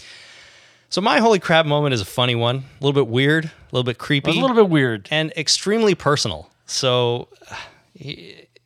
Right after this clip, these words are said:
Speaker 1: you know, no one else really is going to understand this, but maybe if I describe it, you'll, you'll get why. When, uh, Maggie and Daryl are in the, uh, daycare,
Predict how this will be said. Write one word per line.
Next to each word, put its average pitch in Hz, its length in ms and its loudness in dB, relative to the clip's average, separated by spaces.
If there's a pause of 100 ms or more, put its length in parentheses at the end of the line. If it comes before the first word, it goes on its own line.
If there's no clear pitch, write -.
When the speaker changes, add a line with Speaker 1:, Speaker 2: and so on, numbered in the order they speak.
(160)
Speaker 1:
you 156 400 -6
know, 160 80 2
no 180 180 -2
one 214 140 -2
else 165 300 -4
really 139 240 -2
is 110 120 -4
going 117 240 -4
to 107 220 -2 (380)
understand 117 540 -2
this, 101 160 -4
but - 160 -16
maybe 143 240 -2
if 131 120 -4
I 117 80 -2
describe 98 480 -4
it, 92 140 -8
you'll, 95 280 -8
you'll 98 140 -8
get 92 220 -8
why. 87 320 -10 (800)
When, 160 380 0
uh, 151 460 0 (180)
Maggie 190 640 -2
and 117 560 -4
Daryl 98 480 -2 (400)
are 107 160 -2
in 107 400 -6 (160)
the, 98 460 -8 (560)
uh, 95 260 -10
daycare, 98 380 -6